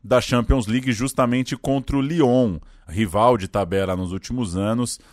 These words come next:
bicho papão recente do futebol local. Dois jogos muito desconfortáveis, claro, uma equipe em má fase no campeonato francês,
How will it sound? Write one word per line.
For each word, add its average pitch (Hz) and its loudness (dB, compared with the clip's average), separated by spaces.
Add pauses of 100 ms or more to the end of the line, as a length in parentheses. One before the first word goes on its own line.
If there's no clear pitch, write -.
(180)
bicho 110 -4
papão 107 -2
recente 104 -4 (320)
do 98 -2
futebol 107 0
local. 110 0
Dois 180 4
jogos 135 2
muito 120 0
desconfortáveis, 101 -4
claro, 104 0 (260)
uma 113 0
equipe 110 -4
em 107 -2
má 107 -2
fase 95 -2 (280)
no 104 -4
campeonato 101 -4
francês, 92 -6